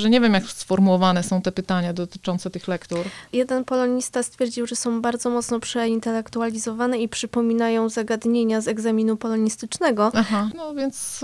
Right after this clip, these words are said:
Speaker 1: właśnie zupełnie to, to nie wiem zupełnie, co to ma na celu. I
Speaker 2: To
Speaker 1: jeszcze, no jak tu jeszcze tego ucznia teraz tego nauczyć? No bo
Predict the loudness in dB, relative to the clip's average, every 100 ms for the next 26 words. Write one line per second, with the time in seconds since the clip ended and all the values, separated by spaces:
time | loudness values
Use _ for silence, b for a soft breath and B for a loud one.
0 | -4 -4 0 0 0 2 2 2 2 0
1 | 2 2 4 2 2 2 2 2 0 2
2 | 4 4 4 4 4 2 2 4 4 6
3 | 6 6 4 4 6 6 4 2 2 2
4 | 2 2 2 0 0 4 6 6 4 4
5 | 4 4 4 6 6 6 2 4 4 4